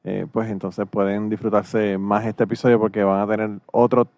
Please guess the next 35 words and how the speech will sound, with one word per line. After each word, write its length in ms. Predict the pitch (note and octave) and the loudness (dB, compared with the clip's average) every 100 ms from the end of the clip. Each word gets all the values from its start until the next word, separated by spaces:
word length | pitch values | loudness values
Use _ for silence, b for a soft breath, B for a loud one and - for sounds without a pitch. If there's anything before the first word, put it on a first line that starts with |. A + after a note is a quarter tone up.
| _ | _
otros 240 | A2+ A#2 A#2 | -2 -2 -2
temas, 280 | B2 B2 B2 | -2 2 2
otras 200 | A#2+ A#2 | 2 -2
historias 360 | - B2 A#2 | 2 2 2
y 40 | G#2 | 0
otras 160 | A2 | -2
cosas 240 | A#2+ A2+ A2 | -4 -4 -2
de 60 | |
las 100 | G#2 | -2
que 80 | - | -2
hablamos. 280 | G2+ F#2+ F#2+ _ _ _ _ _ _ _ | 0 0 -6 _ _ _ _ _ _ _
De 80 | A#2 | -4
todos 220 | - C#3+ | 4 4
modos, 540 | D#3 D#3 D#3 D3+ - _ - | 6 4 4 2 -2 _ -8
eh, 580 | A2+ A2 G#2 G2 F#2+ F#2+ | -2 0 0 -2 -4 -8
espero 300 | - G#2+ G#2+ | -4 -2 0
que 100 | A#2 | 0
les 100 | A#2 | 0
haya 140 | A2+ | 0
gustado. 500 | A#2 - C3 C#3+ D3 | 0 2 4 4 2
Saben 340 | C#3+ A#2 A#2 A2+ | 2 2 2 -2
que 360 | B2+ B2+ B2 | 0 2 0
estamos 360 | - A2+ A2 B2 | -2 -4 -2 -4
en 100 | A2+ | 0
Patreon 460 | C3 C3 C3+ C3+ - b b b - | 0 2 -2 -2 -10 b b b -14
haciendo 300 | - G#2 G#2+ | -6 -2 -2
historias 300 | - A2 A2+ | 0 2 4
adicionales. 640 | A2 A#2+ B2+ C3+ B2+ B2+ | 2 0 2 2 2 0
Tenemos, 600 | A#2 G#2 G2 G#2 G#2+ G#2 | -2 -2 -2 -2 0 0
este 220 | F#2+ - A#2+ | -2 -2 -4
episodio 380 | A#2 A2 A2 G#2+ - | 0 2 2 0 -6
estuvo 380 | A2 - G#2 G#2+ | -10 -4 0 0
en 100 | G2+ | -2
una 180 | G#2 G#2 | -4 -4
sola, 580 | G2+ G2+ G2+ F#2+ F#2 | -2 0 0 -2 -8